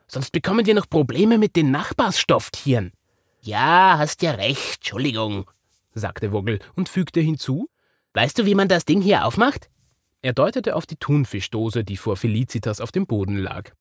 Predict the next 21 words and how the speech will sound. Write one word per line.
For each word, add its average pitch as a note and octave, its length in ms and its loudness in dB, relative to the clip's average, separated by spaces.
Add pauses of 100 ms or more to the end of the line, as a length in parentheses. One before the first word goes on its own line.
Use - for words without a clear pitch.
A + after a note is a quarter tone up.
(1160)
"Wäh, F#3+ 640 0 (380)
Thunfisch, F3 920 0 (400)
wer - 220 0
isst - 240 -2
denn C3 180 4
sowas?", C3+ 760 0 (360)
sagte G#2+ 420 -4
Wiggle, G#2+ 300 0 (240)
die G#3 240 -2
ebenfalls C3 580 0
keine F2 240 -8
große A2 360 -2
Liebhaberin G2 680 -4
von F2+ 220 -10
Fisch - 280 -4
in F2+ 140 -8
der D#2+ 100 -4
Dose G#2+ 360 0
zu F#2 100 -10
sein F2 300 -8
schien. - 260 -12